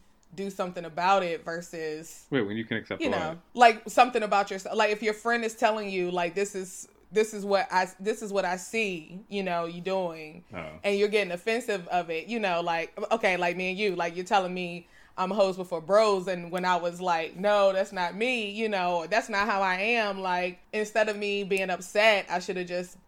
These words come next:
Speaker 1: at least tried to see where you were coming from and then analyze it from there instead of immediately jumping to the defense. That's where, you know, we can go wrong and have on blinders because we're so busy trying to defend ourselves,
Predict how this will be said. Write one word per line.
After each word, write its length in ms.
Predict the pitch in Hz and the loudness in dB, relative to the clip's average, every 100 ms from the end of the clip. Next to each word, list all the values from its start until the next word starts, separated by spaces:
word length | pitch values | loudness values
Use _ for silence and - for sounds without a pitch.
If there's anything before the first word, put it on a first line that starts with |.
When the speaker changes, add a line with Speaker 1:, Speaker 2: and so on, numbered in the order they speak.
| _ | _
Speaker 1:
at 140 | 214 214 | 0 2
least 260 | 240 247 - | 2 0 2
tried 240 | 226 208 190 | 4 4 2
to 80 | |
see 200 | 196 226 | -4 -6
where 160 | 220 190 | -4 -4
you 160 | 185 180 | -4 -6
were 120 | 175 | -2
coming 300 | 233 220 202 | 0 0 0
from 280 | 202 180 170 | -4 -4 -4
and 140 | 185 | -6
then 160 | 190 180 | -6 -4
analyze 560 | 185 190 185 175 170 | -6 -4 -2 0 -2
it 140 | 175 165 | -4 -8
from 160 | 175 | -8
there 320 | 180 185 180 170 | -4 -2 0 -2
instead 400 | 175 180 180 175 | -6 -6 -6 -4
of 100 | 170 | -6
immediately 680 | 175 180 180 190 180 170 165 | -6 -6 -4 -4 -4 -6 -8
jumping 300 | 160 175 170 | -6 -6 -6
to 100 | 175 | -8
the 120 | 160 | -10
defense. 640 | 156 - 180 135 - - - _ | -14 -8 -8 -8 -14 -20 -20 _
That's 260 | 170 214 214 | -4 -2 -2
where, 340 | 185 170 170 | -2 -2 -4
you 180 | 165 185 | -8 -6
know, 140 | 170 | -4
we 120 | 165 180 | -4 -6
can 160 | 165 | -6
go 160 | 165 165 | -6 -4
wrong 440 | 170 175 175 160 | -2 0 -2 -4
and 80 | 165 | -4
have 200 | 175 165 | -2 -2
on 160 | 160 156 | -4 -2
blinders 560 | 175 196 185 165 170 | 0 0 -2 -6 -6
because 560 | 175 175 170 165 165 - - - - | -8 -4 -4 -4 -8 -12 -20 -20 -8
we're 100 | 190 | -4
so 140 | 190 | -2
busy 240 | 180 180 185 | -4 -4 -4
trying 160 | 190 | -4
to 60 | 175 | -4
defend 380 | 170 175 196 202 | -6 -4 -2 0
ourselves, 800 | 175 175 180 170 160 156 165 | 0 0 0 0 -2 -6 -10